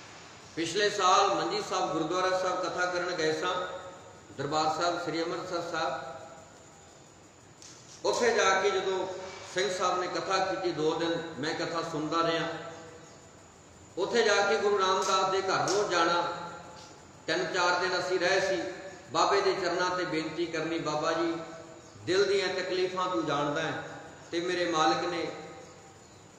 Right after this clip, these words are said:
ਜਦੋਂ ਅਸੀਂ ਉੱਥੇ ਸਿੰਘ ਸਾਹਿਬ ਗਿਆਨੀ ਜਗਤਾਰ ਸਿੰਘ ਜੀ, ਜਿਹੜੇ ਹੈੱਡ ਗ੍ਰੰਥੀ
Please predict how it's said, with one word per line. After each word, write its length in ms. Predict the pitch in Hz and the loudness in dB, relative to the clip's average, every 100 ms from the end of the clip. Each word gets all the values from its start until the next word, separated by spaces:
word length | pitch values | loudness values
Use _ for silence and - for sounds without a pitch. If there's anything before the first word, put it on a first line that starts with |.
| - 117 | -20 -4
ਜਦੋਂ 280 | 175 190 185 | 0 2 2
ਅਸੀਂ 120 | 196 | 2
ਉੱਥੇ 240 | 185 190 | 2 0
ਸਿੰਘ 240 | 180 190 - | 0 -2 -2
ਸਾਹਿਬ 200 | 196 185 | -2 0
ਗਿਆਨੀ 260 | 160 165 175 | 0 0 0
ਜਗਤਾਰ 520 | 160 - 160 170 170 | -2 -2 4 4 4
ਸਿੰਘ 180 | 175 170 | 2 0
ਜੀ, 120 | 165 | -2
ਜਿਹੜੇ 220 | 165 165 | 0 0
ਹੈੱਡ 300 | 156 147 170 | 0 0 0
ਗ੍ਰੰਥੀ 320 | 170 170 165 | 0 0 0